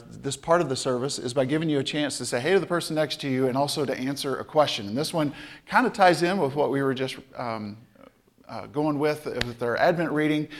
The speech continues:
Um, but if you could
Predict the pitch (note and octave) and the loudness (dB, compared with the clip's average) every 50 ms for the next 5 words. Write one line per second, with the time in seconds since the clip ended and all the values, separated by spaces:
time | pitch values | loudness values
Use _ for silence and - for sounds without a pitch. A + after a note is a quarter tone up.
0 | - - - - - - - - D3 C#3 C3 C3+ C3 - - A#2 C#3 B2 - - | -16 -18 -18 -18 -18 -10 -2 0 0 2 2 0 -4 -6 -12 -6 2 4 4 4
1 | C3+ C3+ - C3 D#3+ G3+ A#3 B3+ C4 C4+ C4 B3+ B3 - - - - - _ _ | 4 0 -2 0 2 4 6 6 6 6 4 2 -2 -6 -14 -20 -20 -20 _ _
2 | _ - - F#3 E3+ D3+ D3 D3 D3 D3 | _ -4 0 4 6 6 6 6 4 2